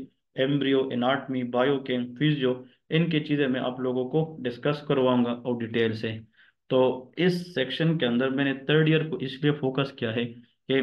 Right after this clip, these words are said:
अभी हमारे पास इतना ज़्यादा टाइम नहीं बचा है, तो अभी कुछ time रहता है।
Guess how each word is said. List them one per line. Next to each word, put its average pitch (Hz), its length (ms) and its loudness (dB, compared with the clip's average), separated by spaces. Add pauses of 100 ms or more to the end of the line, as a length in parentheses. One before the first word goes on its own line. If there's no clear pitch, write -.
(140)
अभी 147 140 4
हमारे 151 280 6
पास 151 240 0
इतना 135 260 -2
ज़्यादा 131 240 0
टाइम 127 260 -2
नहीं 123 260 -2
बचा 117 240 -6
है, 123 160 -6 (320)
तो 135 160 4
अभी 156 260 2
कुछ 160 260 0
time 143 240 4
रहता 117 280 0
है। 127 120 0